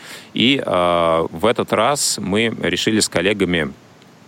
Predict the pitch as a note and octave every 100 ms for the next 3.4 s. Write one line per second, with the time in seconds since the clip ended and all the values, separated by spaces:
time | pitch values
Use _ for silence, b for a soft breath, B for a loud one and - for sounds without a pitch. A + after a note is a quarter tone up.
0 | - - A#2+ G2 - A2+ - A#2 G2+ -
1 | F2+ - - - B2+ D#3 C#3+ A2+ - F#2
2 | F2 F#2+ G#2+ F#2 G2 F#2 F2+ B2+ B2 G2
3 | - F#2 E2+ D#2+